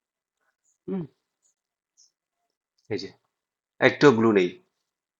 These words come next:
নিচের দিকে এটা, এটা ওই ময়লাটা, এই চলে গেল। দেখুন, একটুও গ্লু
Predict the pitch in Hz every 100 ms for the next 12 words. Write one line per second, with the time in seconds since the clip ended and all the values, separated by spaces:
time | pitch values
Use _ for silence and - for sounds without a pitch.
0 | _ _ _ _ _ _ _ - 127 139
1 | 127 139 143 151 175 - 147 135 131 117
2 | 113 110 - - - _ - _ 110 90
3 | 98 90 92 - _ - - _ - -
4 | - - _ _ _ _ 131 113 98 -
5 | _ _ _ _ _ 135 - 135 117